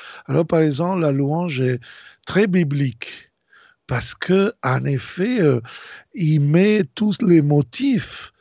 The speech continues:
de la louange, de la prière sur la parole de Dieu, sur les affirmations, euh, de la Bible,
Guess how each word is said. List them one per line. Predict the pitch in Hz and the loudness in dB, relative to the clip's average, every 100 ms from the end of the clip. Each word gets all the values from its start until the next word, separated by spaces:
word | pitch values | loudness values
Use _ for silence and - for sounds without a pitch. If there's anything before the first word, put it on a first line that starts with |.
| _ _ _ | _ _ _
de | 120 131 | -6 -2
la | 123 123 | 0 2
louange, | 123 135 156 180 185 165 123 110 104 107 | 2 4 4 4 2 -2 -4 -10 -14 -14
de | |
la | 113 113 | -12 -10
prière | - 131 131 165 196 185 123 110 - - - | -8 -4 0 0 2 -2 -2 -6 -10 -20 -20
sur | - - - 147 | -8 -4 0 2
la | 139 151 | 4 2
parole | 139 135 120 123 117 | 0 -2 -2 -4 -4
de | 113 | -8
Dieu, | 101 113 107 | -8 -8 -8
sur | - 139 | -6 -2
les | 131 131 | 0 2
affirmations, | 139 117 - 143 135 135 127 - 147 151 143 - - - - | 0 0 0 2 2 0 -2 -2 -2 -2 -2 -10 -20 -20 -12
euh, | - 127 - | -6 -4 -2
de | 120 135 | 2 2
la | 117 | 2
Bible, | 107 139 208 220 131 120 110 | 0 2 6 6 4 2 0